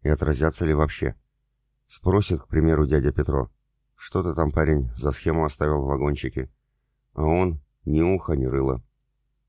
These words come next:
Я ведь не помнил, как утром ходил в магазин за молоком в день моего появления в этом времени.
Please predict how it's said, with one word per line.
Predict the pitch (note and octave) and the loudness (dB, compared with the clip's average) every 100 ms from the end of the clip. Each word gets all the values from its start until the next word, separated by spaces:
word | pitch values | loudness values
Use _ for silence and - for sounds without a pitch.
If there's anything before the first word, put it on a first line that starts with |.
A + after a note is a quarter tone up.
| _ - | _ -4
Я | E2 F2+ | 2 2
ведь | E2+ F#2+ | 2 0
не | F#2 | -2
помнил, | F#2+ F2+ F2+ C#2 - | 0 0 0 -2 -4
как | - D2+ | -6 -2
утром | D#2+ D#2 | 0 0
ходил | C#2+ D#2 D2 D2 | 0 0 0 0
в | |
магазин | D2 C#2 C#2+ D2+ C#2+ | 0 0 0 0 0
за | C#2+ | 0
молоком | C#2+ C#2+ F#2 E2 - | 0 -2 -2 -2 -4
в | C2+ | -4
день | D2 D2 | -2 -2
моего | C#2 C2+ | -2 -2
появления | B1+ C#2 C#2 D2 C#2+ C2 | -2 0 0 0 0 -2
в | |
этом | C2 C#2 | -2 -2
времени. | C2 B1+ A1+ G#1 | 0 0 -2 -6